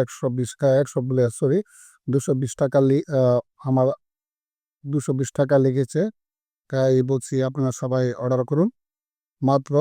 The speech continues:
দুইশো বিশ টাকা। অল্প দাঁড়ান, আমি আনবক্সিং করতাছি। দশ, ও দাঁড়ান,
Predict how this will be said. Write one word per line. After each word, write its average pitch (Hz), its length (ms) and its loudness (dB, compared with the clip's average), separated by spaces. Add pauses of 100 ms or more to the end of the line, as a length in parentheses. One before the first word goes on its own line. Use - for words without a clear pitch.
(140)
দুইশো 139 300 -2
বিশ 120 220 -2
টাকা। 101 260 -6 (760)
অল্প 139 240 0
দাঁড়ান, 139 340 4
আমি 135 240 4
আনবক্সিং 131 480 0
করতাছি। 139 400 0 (2500)
দশ, 107 220 -4 (1900)
ও 139 60 -2
দাঁড়ান, 135 300 0